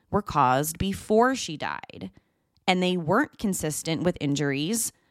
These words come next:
commonly resulting from C P R either. On top of the injuries, the police believed there were significant inconsistencies in Ryan's story.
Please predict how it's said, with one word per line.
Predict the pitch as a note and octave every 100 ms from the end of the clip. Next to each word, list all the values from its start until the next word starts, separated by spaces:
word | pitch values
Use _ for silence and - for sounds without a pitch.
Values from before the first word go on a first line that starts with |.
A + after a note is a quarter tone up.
| _
commonly | - D3 C#3 D3+ D#3 E3
resulting | E3 D#3 A3 C3+ - B2+ C#3+ F#3 -
from | - E3+
C | D#3+ C3+
P | C3+ D3+
R | D3 C#3+ -
either. | G#3 F3+ - - - G3+ _ _ _ _ _ _ _ _ _ _ _ _ _ _ _ _ _ _ _ _ _ _ _ _ _
On | G#3+ A#3
top | - A#3+ -
of | F#4+ C#4+
the | G#3+
injuries, | D#3 E3+ D#3+ D3+ C#3+ C#3+ C#3 -
the | F#3+
police | - G#3 A3 C4+ -
believed | C4+ F3 D3+ D3+ C#3+ F3+
there | F3+
were | F#3
significant | F#3 - F3 F3+ G#3 B3+ C#4 C4
inconsistencies | F#3 F3 F#3 F3 E3+ - E3 D#3+ D#3+ D#3 D3
in | D#3+
Ryan's | D3 C#3+ C#3+ C#3
story. | - C#3 - - - F3+